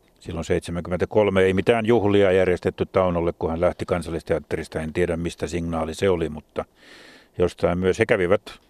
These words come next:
tyhjentämässä isän kaapin ja kaikki muu otettiin sieltä mukaan, paitsi luistimet, jotka jäivät Tapio Hämäläiselle. Tauno Palo kävi aina välillä luistelemassa Kaisaniemessähän, sen verran hänellä oli sitten aikaa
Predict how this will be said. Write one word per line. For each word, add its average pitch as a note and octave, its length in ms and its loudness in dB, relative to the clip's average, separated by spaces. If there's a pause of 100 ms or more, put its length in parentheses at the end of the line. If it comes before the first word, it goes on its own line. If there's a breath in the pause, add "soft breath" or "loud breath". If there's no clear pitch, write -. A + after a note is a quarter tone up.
(120)
tyhjentämässä G#2+ 600 2
isän G#2 260 2
kaapin F#2 460 2
ja F2 120 2
kaikki F#2+ 300 0
muu G2 160 2
otettiin F#2+ 400 0
sieltä F#2 260 0 (120)
mukaan, G2 420 0
paitsi F#2+ 320 0
luistimet, F#2+ 540 0
jotka - 320 -6 (720 soft breath)
jäivät F2 300 2
Tapio F#2 340 2
Hämäläiselle. E2+ 720 2
Tauno F2 280 2
Palo F#2+ 340 2 (680 soft breath)
kävi G2+ 240 4
aina G#2+ 200 2
välillä A2+ 300 4
luistelemassa G2 640 2
Kaisaniemessähän, F2 760 2
sen G2 140 2
verran F2 200 4
hänellä E2+ 280 2
oli E2 220 2
sitten - 280 -6
aikaa E2 420 0